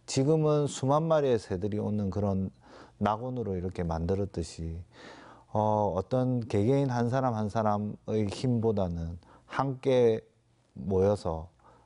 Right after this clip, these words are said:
어, 이렇게 해낼 수 있다라는 그런 신념을, 어, 가지게 해주신 것 같습니다. 그리고 지나간 십 년이, 어, 그냥 지나간 것 같지만은 그 시간만큼의 그리움이 더 커졌다라고 생각이 되거든요.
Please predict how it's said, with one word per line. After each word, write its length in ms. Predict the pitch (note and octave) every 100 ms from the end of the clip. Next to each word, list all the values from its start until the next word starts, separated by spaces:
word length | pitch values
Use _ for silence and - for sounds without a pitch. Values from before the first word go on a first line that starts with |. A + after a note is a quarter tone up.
| _
어, 400 | F2 E2+ E2+ E2+ F#2
이렇게 520 | F#2+ G2 - F#2 F2+
해낼 460 | G2 C3 A#2 F#2+
수 140 | F#2 A#2+
있다라는 500 | A2 G#2 F#2+ F2+ F2+
그런 240 | - A2
신념을, 680 | G#2 G#2 G2+ A2+ A2+ G2+ F#2+ - - - - _
어, 360 | F2 F2 F2 E2+ _ _ -
가지게 340 | - A2 A2 G2+
해주신 340 | G2 G2+ G2+
것 60 | F#2
같습니다. 520 | F2+ - F2 F2 F2 - - - -
그리고 340 | - C#3 C#3 C#3
지나간 460 | - A#2+ C#3 D#3+
십 180 | D3+ -
년이, 1040 | D#3 D#3 D3 D3 D3 D3 A2+ A2+ A2 F#2 F2+ - - - - - - -
어, 300 | G2+ G#2 G2+
그냥 260 | A2+ A#2+ G#2+
지나간 480 | - A2+ B2+ C3
것 120 | B2+ A#2+
같지만은 580 | G#2 - F#2+ F2+ F2+ E2+
그 180 | A#2 A#2+
시간만큼의 840 | - D3 C#3+ B2+ B2+ B2 A2 F#2+
그리움이 540 | G#2+ A2 A#2 G2+ F2
더 420 | - F#2 G2 G2+ -
커졌다라고 600 | - C#3 C#3 A2+ G2 F2
생각이 340 | G2+ G2+ F#2+
되거든요. 540 | E2+ F2 F#2 F2+ E2+